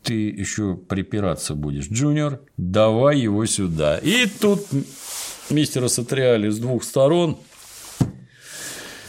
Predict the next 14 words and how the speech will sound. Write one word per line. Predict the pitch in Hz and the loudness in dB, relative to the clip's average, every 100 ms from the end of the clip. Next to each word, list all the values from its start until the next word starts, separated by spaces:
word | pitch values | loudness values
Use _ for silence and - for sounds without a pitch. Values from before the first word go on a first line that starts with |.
| - - - - - - | -20 -12 -12 -12 -8 2
лапу | 151 160 143 113 104 95 - - - - | 6 8 6 0 -2 -4 -6 -4 -4 -4
на | 110 131 | -2 2
колоду | 151 143 151 131 120 | 4 6 6 6 4
для | 120 120 | 4 6
разделки | 135 147 170 190 185 - | 6 4 4 4 4 2
и | 131 165 180 | 0 2 2
бам, | 120 113 123 196 196 170 104 92 - 110 | 0 -2 4 6 6 4 2 -4 -4 -2
отрубили | 113 127 135 143 139 98 | 0 0 -2 0 0 -2
палец. | 76 82 76 73 71 - - - - - - - - - - - - - - | -2 -2 0 0 -4 -6 -8 -10 -10 -12 -12 -14 -14 -14 -14 -16 -18 -20 -12
Ну, | 117 117 - - - - | -8 -8 -8 -16 -14 -8
жестковато, | 98 104 - 151 117 101 80 | -6 -6 -2 -2 0 -2 -6
конечно, | 92 85 80 - 92 90 | -6 -6 -6 -6 -8 -8
но | 98 104 175 202 202 160 110 | -6 -4 -4 -2 -2 -4 -4
вот. | 98 139 180 | -4 -4 -6